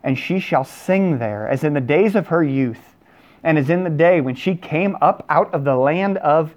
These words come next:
Egypt." See, all these things are pointing to the same thing. "And it shall be at that day, saith the Lord, thou shalt call me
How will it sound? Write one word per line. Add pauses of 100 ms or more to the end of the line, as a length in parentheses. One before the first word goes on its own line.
Egypt."
See,
all
these
things
are
pointing
to
the
same
thing. (1040)
"And
it
shall
be
at
that
day,
saith
the
Lord,
thou
shalt
call
me